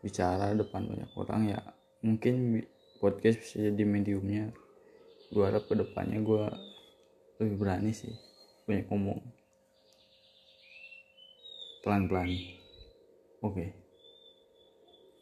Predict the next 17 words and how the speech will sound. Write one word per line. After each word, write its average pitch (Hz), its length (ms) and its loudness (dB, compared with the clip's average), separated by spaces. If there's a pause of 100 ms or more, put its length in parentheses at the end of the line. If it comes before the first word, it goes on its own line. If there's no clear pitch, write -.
(640)
Apalagi 104 420 4
ya? 98 40 -4 (1600)
Mungkin 123 480 6
segitu 110 400 0
dulu. 107 320 6 (960)
Nanti 101 320 0
kalau 98 240 2
ada 95 80 -2
ide, 98 320 0 (320)
gua 107 80 -4
sambung. - 400 -6 (2000)
Halo, 139 400 8
balik 110 240 2
lagi 117 560 0
sama 104 240 -4
gua, 110 480 0 (560)
Haris. 120 640 -4